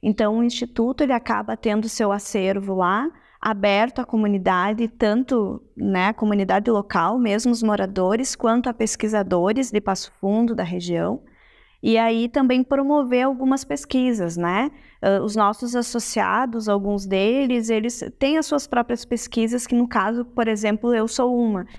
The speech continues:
que trabalho com a história da fotografia em Passo Fundo. Então, se não fosse o Instituto Histórico, ah, com certeza o meu trabalho seria muito mais difícil, muito mais árduo,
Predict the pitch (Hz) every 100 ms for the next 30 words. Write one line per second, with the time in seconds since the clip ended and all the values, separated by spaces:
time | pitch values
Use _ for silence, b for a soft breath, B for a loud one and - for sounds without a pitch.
0 | B B 233 233 233 226 214 202 226 247
1 | 233 - 214 196 208 - - 220 226 220
2 | 220 214 226 220 - 247 214 202 B B
3 | B 226 277 262 269 269 269 294 277 269
4 | 269 - 247 240 240 - - 185 185 247
5 | 311 285 - 214 202 B B - 214 -
6 | 262 294 330 320 - 240 262 277 262 254
7 | 240 220 214 214 247 - 262 240 247 277
8 | 349 311 269 262 240 247 - 247 269 294
9 | - 277 277 285 262 247 233 220 208 220
10 | 240 262 285